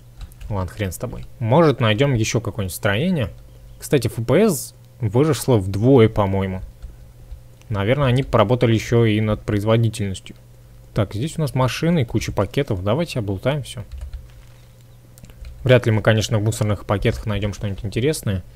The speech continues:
Но есть шанс, есть шанс найти что-то хорошее. Так, машина.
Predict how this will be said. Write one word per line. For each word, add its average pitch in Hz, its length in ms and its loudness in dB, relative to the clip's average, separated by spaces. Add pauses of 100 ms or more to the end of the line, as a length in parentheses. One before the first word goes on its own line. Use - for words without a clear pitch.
(920)
Но 123 560 -4 (680)
есть 113 280 0
шанс, - 380 -6
есть 113 260 -4
шанс 110 360 -8
найти 98 260 -6
что-то - 400 -10
хорошее. 104 540 -4 (1000)
Так, 104 160 -8 (120)
машина. 180 580 0